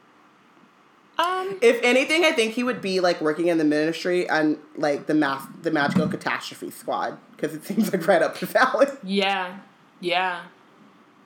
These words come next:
Speaker 1: Okay, so then let's just do, I'm gonna do a couple updates for, like, the whole series, and then we'll get into some, like,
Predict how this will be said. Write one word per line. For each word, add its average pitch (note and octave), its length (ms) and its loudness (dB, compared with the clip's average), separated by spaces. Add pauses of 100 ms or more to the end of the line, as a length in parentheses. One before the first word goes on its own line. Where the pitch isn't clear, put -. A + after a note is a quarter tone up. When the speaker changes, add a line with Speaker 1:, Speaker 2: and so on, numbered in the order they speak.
(880)
Speaker 1:
Okay, A#3 360 0
so C#4+ 180 -4
then D#4+ 240 0 (140)
let's B3+ 200 -2
just C#4 160 -8
do, B3 220 0
I'm A3+ 80 0
gonna A#3+ 100 -6
do A#3 120 0
a A#3 40 -4
couple A3 200 0
updates G#3 420 -4
for, G3 500 0 (320)
like, F3 200 -6
the F3+ 80 -2
whole E4 360 0
series, F3 880 -6 (200)
and G#3 120 0
then G#3+ 80 -2
we'll G#3+ 80 0
get G#3 140 -2
into F#3+ 160 -8
some, F#3+ 180 -4
like, E3 420 -2